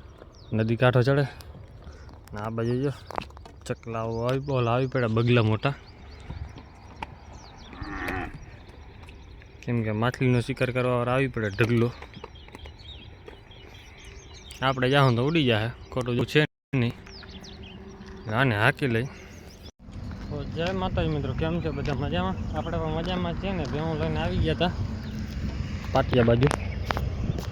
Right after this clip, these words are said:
હાઈવે રોડ બાજુ કાંઠે કાંઠે બહુ ભાગી આવે છે. એટલે અત્યારે આમાં શું છે કે અહીંયા વેલ્ડિંગની દુકાન છે,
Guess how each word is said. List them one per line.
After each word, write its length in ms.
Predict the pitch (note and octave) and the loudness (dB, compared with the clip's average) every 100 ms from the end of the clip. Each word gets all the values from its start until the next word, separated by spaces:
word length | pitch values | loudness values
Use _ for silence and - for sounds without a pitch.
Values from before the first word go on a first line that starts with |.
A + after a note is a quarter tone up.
| - - - - - - A#2 | -8 -6 0 0 -2 -2 4
હાઈવે 240 | A#2 B2+ B2 | 8 10 10
રોડ 180 | C3+ C3+ | 10 10
બાજુ 160 | C3 B2 | 8 8
કાંઠે 240 | C#3+ C#3 C3+ | 8 10 8
કાંઠે 180 | C3 B2+ | 8 6
બહુ 100 | C#3 | 8
ભાગી 400 | B2+ D3+ D#3 D#3 | 10 10 10 8
આવે 160 | C3+ A#2+ | 8 6
છે. 140 | A2+ | 4
એટલે 1160 | D#3 - - - - - - - - - - A#2+ | 2 -2 -6 -8 -8 -8 -6 -6 -6 -8 -6 -4
અત્યારે 280 | A#2+ B2+ A#2 - - - - - - - - - - | 2 2 2 -2 -6 -6 -6 -6 -8 -6 -6 -4 0
આમાં 260 | C#3 D3+ | 4 4
શું 120 | D3+ E3+ | 4 4
છે 80 | E3+ | 6
કે 80 | D3+ | 4
અહીંયા 600 | C3+ C#3+ C#3+ C#3 C3+ C3 | 4 4 6 6 4 4
વેલ્ડિંગની 460 | C#3+ D#3 D#3 D#3 D3+ | 4 6 4 4 4
દુકાન 260 | D#3 F3 E3+ | 4 6 6
છે, 100 | F3+ | 4